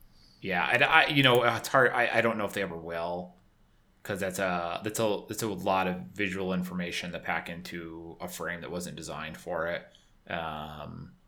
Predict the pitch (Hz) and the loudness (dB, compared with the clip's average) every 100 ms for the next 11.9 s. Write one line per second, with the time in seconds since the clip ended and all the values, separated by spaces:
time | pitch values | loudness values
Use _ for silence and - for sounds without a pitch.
0 | _ - - 143 - 147 143 151 151 139 | _ -10 -2 -2 4 8 8 8 6 6
1 | 123 120 110 117 110 110 98 92 85 - | 6 2 2 0 0 -2 0 0 -2 -8
2 | - _ _ _ _ _ _ _ _ - | -20 _ _ _ _ _ _ _ _ 2
3 | 127 117 104 104 127 135 110 110 110 101 | 6 6 4 2 4 4 4 4 4 2
4 | - 117 117 104 101 95 92 98 90 85 | -2 0 2 2 2 2 2 0 2 0
5 | 98 104 95 90 - 117 101 101 95 92 | -2 0 2 2 0 0 0 2 2 0
6 | - 104 98 92 87 95 92 95 90 90 | -2 -6 -4 -4 -4 -6 -6 -4 -4 -2
7 | 85 82 80 80 - - 104 - 90 98 | -2 -2 -4 -6 -8 -6 -4 -2 -4 -2
8 | 101 90 104 95 90 87 80 78 78 67 | -2 -2 -4 -4 -4 -4 -4 -8 -10 -12
9 | 65 - _ _ - 107 90 - 123 117 | -16 -20 _ _ -8 -4 -4 2 6 6
10 | 98 98 98 90 90 95 107 98 87 85 | 4 -2 0 2 2 4 6 6 2 -2
11 | 87 90 - 95 - - 71 69 - | -6 -6 -2 -2 0 -2 -2 -4 -8